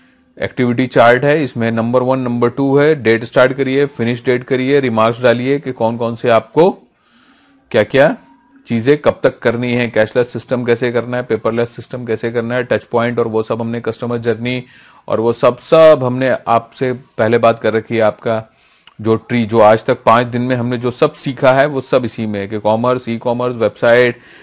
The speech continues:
वीडियो स्क्रिप्ट, आपको सेल्स, अपनी पिच, अपनी आइडेंटिटी, अपने बिजनेस की आइडेंटिटी, अपने गोल्स, अपने विजन्स,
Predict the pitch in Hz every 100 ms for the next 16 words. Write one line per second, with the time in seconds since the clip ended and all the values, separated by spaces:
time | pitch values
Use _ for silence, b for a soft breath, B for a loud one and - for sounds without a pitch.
0 | B 104 110 120 120 - 127 127 123 -
1 | 110 113 120 113 - 123 123 120 - 113
2 | 110 - 143 131 - 117 - 113 107 113
3 | 120 131 123 113 92 95 120 135 131 143
4 | 123 127 120 120 123 107 107 95 117 135
5 | 131 123 98 92 90 127 131 135 139 131